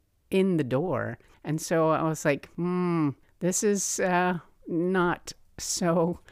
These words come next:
great, and I'm not really happy to be a part of this kind of thing." But, you know,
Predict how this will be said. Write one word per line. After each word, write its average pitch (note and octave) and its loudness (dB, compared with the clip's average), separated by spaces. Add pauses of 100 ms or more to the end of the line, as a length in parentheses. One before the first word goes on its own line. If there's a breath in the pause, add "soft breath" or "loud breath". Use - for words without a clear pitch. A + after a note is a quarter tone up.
(320 loud breath)
great, F3+ 2
and D#3 4
I'm F3 2
not E3+ 2
really F3 2
happy E3+ 2
to E3+ 2
be E3+ 0
a E3 0
part F3 -2
of D3+ -2
this E3 4
kind E3+ 4
of E3 2
thing." F3+ 2 (540)
But, G#3 2
you B3 0
know, D#3+ 2